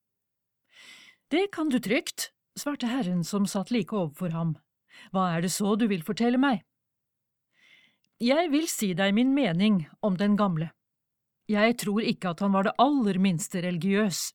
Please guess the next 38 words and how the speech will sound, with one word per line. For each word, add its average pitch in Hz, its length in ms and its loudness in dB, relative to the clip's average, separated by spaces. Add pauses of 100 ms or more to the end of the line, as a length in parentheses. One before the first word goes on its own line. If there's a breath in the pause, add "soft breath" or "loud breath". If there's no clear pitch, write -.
slik - 260 -4
som 240 160 2
folk 226 320 0
mente 196 320 0
om 196 80 2
ham 240 180 0
i 247 100 -6
de 262 100 -6
siste 262 280 -4
årene. 262 300 -2 (1040 loud breath)
Jeg 233 320 2
tror 262 280 -2
tvert 226 280 -2
imot 240 420 2 (220)
at 180 200 -8
han 160 240 -4
like 170 320 -6
til 208 160 0
det 240 80 0
siste - 400 -2
var 190 160 0
den 240 160 0
samme 254 400 0
uvørne 240 800 0
tøffing 226 480 0
som 240 200 0
han 254 100 0
hadde 269 220 -4
vært 190 240 -6
hele 185 240 0
livet." 180 260 -6 (1500 soft breath)
"Det 320 480 -2
tror 285 280 0
jeg 202 240 -2
også", 269 220 -4 (540)
svarte 214 320 -6
den 214 120 2
andre, 175 380 -2